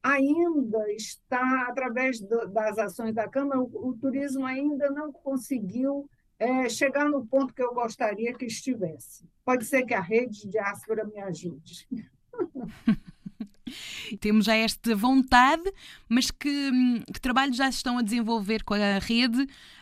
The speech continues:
Speaker 2: Há alguma novidade para partilhar?
Speaker 1: Então, inicialmente, é, nós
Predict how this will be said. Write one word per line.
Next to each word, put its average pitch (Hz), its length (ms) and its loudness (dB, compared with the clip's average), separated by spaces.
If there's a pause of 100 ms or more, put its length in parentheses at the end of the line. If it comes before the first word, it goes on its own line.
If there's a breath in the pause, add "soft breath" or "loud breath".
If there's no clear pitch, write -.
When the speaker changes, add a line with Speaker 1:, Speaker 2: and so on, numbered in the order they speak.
(120 loud breath)
Speaker 2:
Há 185 200 4
alguma 208 320 6
novidade 202 480 2
para 247 160 -2
partilhar? 208 520 0 (240)
Speaker 1:
Então, 202 800 0
inicialmente, 262 1300 2 (320 soft breath)
é, 233 380 -2
nós 233 420 -2